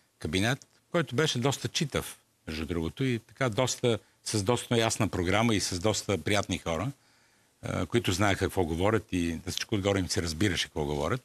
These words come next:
А, нито една от тези политически формации в момента не иска да се отъждестви с другата. И това предизвика огромно разочарование у хората, които си казват: "Чакай, бе, какво делиме ние?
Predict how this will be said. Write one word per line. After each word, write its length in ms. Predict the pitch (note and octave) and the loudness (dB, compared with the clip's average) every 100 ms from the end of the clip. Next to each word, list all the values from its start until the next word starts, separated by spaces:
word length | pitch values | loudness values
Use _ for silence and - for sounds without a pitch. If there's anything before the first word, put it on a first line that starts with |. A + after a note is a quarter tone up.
| _ _ _ _ _ _ _ - | _ _ _ _ _ _ _ -4
А, 260 | G2 F#2+ | 0 2
нито 240 | G2+ G2+ C#3+ | 0 2 2
една 220 | B2 B2 | 4 2
от 80 | A2+ | 4
тези 200 | A#2+ G#2+ | 2 4
политически 520 | G2+ F#2 G#2 - - | 2 2 2 -2 -4
формации 500 | - F#2 G2+ G2+ G2+ | 0 2 2 2 0
в 140 | F2 - | 0 0
момента 320 | G2 A2 A2 | 2 4 4
не 80 | G#2+ | 4
иска 200 | G2 A2 | 4 0
да 120 | E2+ | 0
се 120 | - | 0
отъждестви 580 | F2 - D2+ D#2+ - F2 | -2 -2 -2 -4 -4 -4
с 160 | - D2+ | -4 -2
другата. 500 | E2 E2+ F2 C3 C#3+ - _ _ _ _ _ _ | 0 -2 0 -2 -2 -6 _ _ _ _ _ _
И 100 | G#2+ | -6
това 320 | - G2+ A#2+ | -2 2 4
предизвика 480 | B2 A2 F2+ B2 - | 4 2 2 0 2
огромно 560 | G#2 E2+ E2+ C3+ C#3+ A#2+ | 2 2 4 6 6 6
разочарование 720 | F#2 F2 - F#2 F2 G2+ B2+ | 4 0 2 2 4 4 2
у 60 | A2+ | 0
хората, 380 | - A2+ G2+ B2 | 2 2 2 0
които 260 | B2 G#2+ | -2 -4
си 60 | - | -2
казват: 320 | B2+ A#2 G#2 | 0 0 -2
"Чакай, 300 | - C3+ G#2+ | 0 0 -2
бе, 60 | - | -6
какво 220 | - - C3 | -12 0 4
делиме 400 | C#3+ D3+ E3+ A#2+ | 4 4 4 2
ние? 220 | C2+ | 0